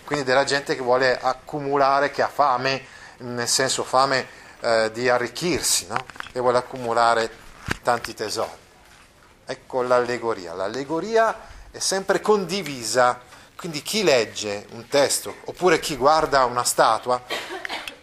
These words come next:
condivide quell'insieme di valori. Ecco perché capisce e interpreta quindi correttamente il senso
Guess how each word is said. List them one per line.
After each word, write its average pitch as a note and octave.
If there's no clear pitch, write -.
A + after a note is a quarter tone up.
condivide F#3+
quell'insieme C#3
di B2+
valori. G2+
Ecco F#3
perché F#3+
capisce F#3
e G#3+
interpreta C#3
quindi B2
correttamente C3+
il C3
senso A2